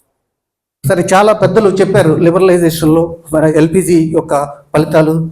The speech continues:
సుబ్రహ్మణ్యం గారు చెప్పిన తర్వాత మాట్లాడాల్సిన అవసరం లేదు. అయితే మన బ్యాంకింగ్ వ్యవస్థ చూడండి మీరు,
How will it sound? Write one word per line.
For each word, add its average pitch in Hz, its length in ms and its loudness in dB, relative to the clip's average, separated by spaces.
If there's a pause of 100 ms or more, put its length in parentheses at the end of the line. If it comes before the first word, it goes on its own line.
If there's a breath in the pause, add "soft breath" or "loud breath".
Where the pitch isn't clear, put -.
సుబ్రహ్మణ్యం 156 480 0
గారు 160 200 -2
చెప్పిన 160 200 -2
తర్వాత 151 300 -4
మాట్లాడాల్సిన 143 640 -4
అవసరం 131 240 -2
లేదు. 143 220 -2 (720)
అయితే 208 200 0
మన 196 180 0
బ్యాంకింగ్ 247 540 2
వ్యవస్థ 175 440 -2
చూడండి 147 300 -2
మీరు, 131 240 0